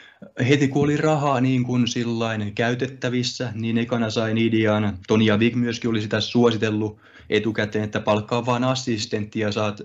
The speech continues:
ulkoistettua noita hommia, ettei tarvitse itse tehdä. Voi sitten itse keskittyä niin tärkeimpiin asioihin ja sitten delegoida ne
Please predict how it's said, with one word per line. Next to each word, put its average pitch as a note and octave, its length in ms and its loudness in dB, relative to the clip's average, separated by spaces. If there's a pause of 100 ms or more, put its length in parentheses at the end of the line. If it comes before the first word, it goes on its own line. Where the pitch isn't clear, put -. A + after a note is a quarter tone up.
ulkoistettua A2 840 0
noita G2+ 220 -2
hommia, G2+ 400 4
ettei G2+ 280 -2
tarvitse G#2 320 -2
itse A2 180 2
tehdä. G2+ 360 -4 (260)
Voi G#2 140 4
sitten G#2+ 260 0
itse A#2+ 160 -2
keskittyä A2+ 460 -2
niin G#2 160 0
tärkeimpiin B2 580 0
asioihin A#2 440 -4
ja G#2+ 100 -2
sitten G#2 340 -2
delegoida G#2+ 500 2
ne G2+ 260 2